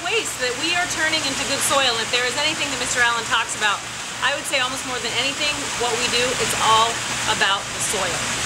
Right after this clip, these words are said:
We grow healthy soil that we grow ourselves, and it's about half of that is food waste that we get donated. We have a lot of great partners all over the city of Milwaukee, uh, local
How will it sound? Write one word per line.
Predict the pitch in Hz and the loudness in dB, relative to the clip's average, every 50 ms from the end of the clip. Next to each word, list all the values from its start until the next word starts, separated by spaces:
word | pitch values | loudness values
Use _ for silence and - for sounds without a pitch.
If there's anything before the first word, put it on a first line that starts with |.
| - | -2
We | 202 208 | 0 2
grow | 220 202 185 185 - - | 2 2 2 0 0 2
healthy | - 254 262 254 262 285 277 262 | 2 2 2 2 0 0 0 2
soil | 254 - - 233 233 233 226 226 220 220 226 233 - - - - - 214 | 2 2 2 4 2 4 2 2 0 -2 -2 -4 -4 -4 -4 -4 -4 -2
that | 214 - 208 | -2 -2 0
we | 226 226 226 - 208 | 0 0 0 2 4
grow | 220 233 247 269 277 254 | 4 4 4 4 2 2
ourselves, | 240 254 254 254 - 285 294 330 - 180 180 185 185 | 2 2 2 2 2 2 2 2 2 0 -2 -4 -6
and | 208 196 190 190 180 - - - - - - - - 220 | -4 -4 -4 -4 -6 -6 -6 -6 -6 -6 -6 -2 0 0
it's | 220 214 - - | 0 0 0 0
about | 269 233 226 220 - | 2 2 2 2 0
half | - - 269 262 - - 311 | 0 0 0 0 0 -4 -8
of | 247 | -2
that | 262 254 247 247 254 254 233 | 0 2 2 2 2 0 -2
is | 208 - - | -2 -4 -4
food | - 285 285 302 - 277 | -4 -6 -6 -6 -4 0
waste | 269 262 269 277 - - - - | 0 0 0 0 -2 -4 -4 -2
that | 240 220 202 - - | -4 -4 -4 -4 -4
we | 220 240 - | -4 -4 0
get | 247 247 214 | 0 0 0
donated. | - 269 240 233 240 240 233 233 247 240 | 2 2 2 2 2 2 2 2 2 2
We | 240 226 | 0 0
have | 202 | 0
a | 202 214 | 2 4
lot | 220 220 233 | 4 2 2
of | 233 220 | 0 -2
great | 226 233 220 220 - - | -2 -2 -2 -2 0 0
partners | 226 226 214 214 220 214 208 208 220 233 | 0 0 2 0 0 0 0 0 0 2
all | 208 220 226 | 2 2 2
over | 226 214 214 | 2 0 0
the | 214 208 | 0 0
city | - - 214 220 | 0 2 2 2
of | 214 - | 2 2
Milwaukee, | 214 202 196 202 202 202 190 - 220 208 208 208 202 - - - - - - | 0 0 2 2 2 2 2 0 -2 -2 0 0 -2 -2 -2 -2 -2 0 2
uh, | 180 190 190 | 2 2 2
local | 190 - - - 196 | 2 0 0 0 0